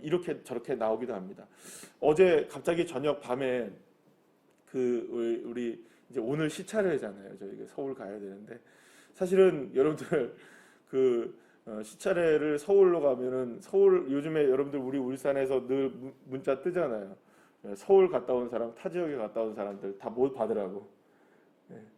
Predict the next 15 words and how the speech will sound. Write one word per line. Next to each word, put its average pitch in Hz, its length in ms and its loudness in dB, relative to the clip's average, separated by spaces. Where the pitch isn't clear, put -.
그 104 220 -12
검사 151 340 0
받으라고 131 440 2
뜨잖아요. 143 420 -4
그래서 120 240 -12
저도 156 260 -2
사실은 170 520 -4
아, 135 60 -8
이거 143 160 -4
꼭 190 160 -2
가야 135 300 6
하긴 165 240 2
하는 165 260 -4
자리이긴 131 480 -2
하지만 127 420 -4